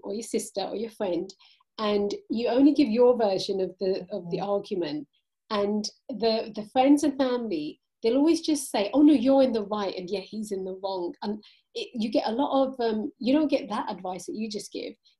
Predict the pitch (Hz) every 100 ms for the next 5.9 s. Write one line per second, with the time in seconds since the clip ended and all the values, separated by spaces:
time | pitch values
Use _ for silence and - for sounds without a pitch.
0 | - 208 214 220 202 - 214 208 202 -
1 | 208 - - - 208 226 220 226 226 214
2 | - 214 208 208 202 185 - _ _ _
3 | _ _ 349 - 226 - 240 233 220 202
4 | 190 190 285 247 202 208 - 233 175 262
5 | - 262 254 247 240 185 165 269